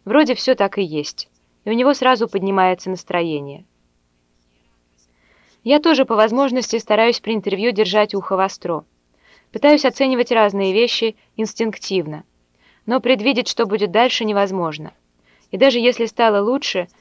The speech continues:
сколько на это потребовалось времени, неизвестно. Верно, до такой степени неизвестно.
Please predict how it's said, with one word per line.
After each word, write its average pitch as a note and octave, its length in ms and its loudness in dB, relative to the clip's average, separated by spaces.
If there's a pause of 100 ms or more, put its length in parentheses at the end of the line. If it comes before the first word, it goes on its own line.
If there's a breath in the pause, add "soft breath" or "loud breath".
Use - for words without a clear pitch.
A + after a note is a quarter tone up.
(120)
сколько A#3+ 400 2
на G#3+ 160 2
это G#3+ 160 -2
потребовалось F#3 640 -2
времени, G#3+ 340 0
неизвестно. F#3 800 -6 (1040)
Верно, A#3 440 2
до G3+ 100 -2
такой A3+ 300 0
степени B3 380 -2
неизвестно. G3 720 -4